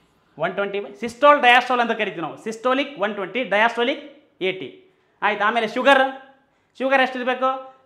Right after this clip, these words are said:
Same ಅಲ್ಲಿತ್ತಲ್ಲ ನಿಮಗೆ ninety by one ten ಇತ್ತಲ್ಲ,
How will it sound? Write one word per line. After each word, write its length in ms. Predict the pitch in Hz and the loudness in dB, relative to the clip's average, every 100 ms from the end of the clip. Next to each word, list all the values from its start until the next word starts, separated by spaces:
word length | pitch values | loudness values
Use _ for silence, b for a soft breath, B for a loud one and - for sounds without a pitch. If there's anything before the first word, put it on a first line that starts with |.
| - | 0
Same 160 | 254 262 | 2 4
ಅಲ್ಲಿತ್ತಲ್ಲ 720 | 240 262 233 175 139 - - _ _ 190 | 0 4 6 6 2 -10 -20 _ _ -10
ನಿಮಗೆ 240 | 214 196 | -6 -4
ninety 340 | 175 233 240 | -4 -4 -4
by 240 | 254 262 311 - - | 0 0 0 -4 -10
one 160 | 190 233 | -6 -4
ten 140 | 247 | -4
ಇತ್ತಲ್ಲ, 220 | 240 214 | -4 2